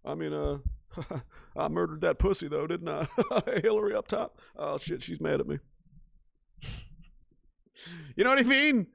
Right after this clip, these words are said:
These are gangsters. These are bad fucking people. They're not good people.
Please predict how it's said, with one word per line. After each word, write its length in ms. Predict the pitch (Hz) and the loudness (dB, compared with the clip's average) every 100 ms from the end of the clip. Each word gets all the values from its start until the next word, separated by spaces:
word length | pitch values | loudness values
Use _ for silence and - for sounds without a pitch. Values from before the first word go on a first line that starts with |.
| _ | _
These 180 | 247 269 | 4 6
are 60 | 277 | 6
gangsters. 640 | 143 220 269 277 - 151 | 6 6 6 2 4 4
These 120 | 196 | 6
are 80 | 240 | 4
bad 400 | 185 202 226 214 | 4 4 6 4
fucking 340 | - 233 185 156 | 4 4 4 4
people. 320 | 196 190 143 | 4 4 2
They're 100 | 170 | 4
not 220 | 220 143 | 2 2
good 240 | 170 202 | 4 4
people. 680 | 127 175 220 143 165 190 - | 4 2 4 4 4 2 -6